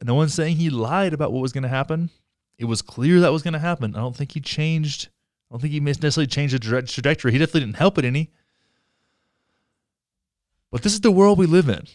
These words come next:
Don't hate the player, hate the game. All right. Now, people are lonely, and that moves us into our next, <laughs> into our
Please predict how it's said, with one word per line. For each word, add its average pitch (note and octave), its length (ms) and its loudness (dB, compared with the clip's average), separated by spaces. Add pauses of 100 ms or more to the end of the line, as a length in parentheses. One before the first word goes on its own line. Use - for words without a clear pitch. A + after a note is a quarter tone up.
(1120)
Don't A#2+ 160 0
hate D#3 120 0
the D#3+ 60 -2
player, C3 440 0 (580)
hate G2+ 180 -8
the A2+ 60 -12
game. F#2+ 320 -6 (1000)
All C3 140 -2
right. F#2+ 280 -4 (1080)
Now, C3+ 160 -4
people G#3+ 340 2
are D3+ 520 4 (1200)
lonely, B2 480 2
and G#2+ 100 0
that D#3 120 0
moves D3+ 260 2
us B2+ 100 -2
into A#2 240 -2
our G#2 120 0
next, G#2 480 -6 (320)
<laughs> - 320 -20
into C3 200 -10
our A2+ 80 -6